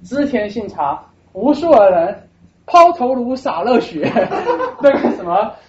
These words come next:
这个统一日本的这个，这个梦想，终于在这一刻由丰臣秀吉，由一个平民出身的小屌丝实现了。这是这么，然后这是，这是他之后日本一统之后各个封地的感觉。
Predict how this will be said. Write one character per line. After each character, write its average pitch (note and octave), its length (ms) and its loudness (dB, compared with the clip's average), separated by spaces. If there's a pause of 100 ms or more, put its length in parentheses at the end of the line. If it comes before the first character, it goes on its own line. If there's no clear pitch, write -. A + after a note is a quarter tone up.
(240)
这 B3+ 100 -2
个 A3 240 4
统 A#3 280 -4
一 C#4+ 120 0
日 D#4+ 180 -2
本 A3+ 240 4
的 G#3 160 0
这 A3+ 140 -4
个， G3 220 4
这 A#3 140 -2
个 A3 280 0
梦 D4+ 240 2
想， - 320 -8
终 D#4 200 0
于 C4 100 -4
在 B3+ 180 4
这 F4 260 0
一 A3 80 -4
刻 A#3 220 0
由 G3+ 260 -2
丰 F#4+ 240 -4
臣 G#3+ 180 -8
秀 G#3 200 -10
吉， - 240 -20 (260)
由 C4 240 4
一 D#4+ 140 -4
个 C4 240 6 (120)
平 E4 200 -2
民 F4 180 -6
出 E4 160 -4
身 D4+ 160 0
的 D4 100 6
小 D#4 360 4
屌 A3+ 240 0
丝 C#4 340 -2 (240)
实 F#3 240 -16
现 G#3 300 -2
了。 C3 180 -10 (220)
这 - 80 -18
是 D#3+ 120 -18
这 D3+ 80 -8
么， C3 180 -10 (140)
然 E3 160 0
后 G#3 80 4
这 G#3+ 100 -2
是， G#3 300 0
这 G3 100 -10
是 F#3+ 100 -10
他 F#3+ 160 -2
之 F#3 140 -8
后 F3+ 320 0 (140)
日 C4 120 -6
本 G#3+ 200 -4
一 B3+ 80 -4
统 C#3+ 240 -10
之 D3 100 -6
后 - 320 0 (500)
各 G#3+ 140 0
个 F#3 140 2
封 A#3 260 -4
地 B3 140 -4
的 B2+ 340 -2 (800)
感 A#2+ 180 -14
觉。 A2+ 220 -14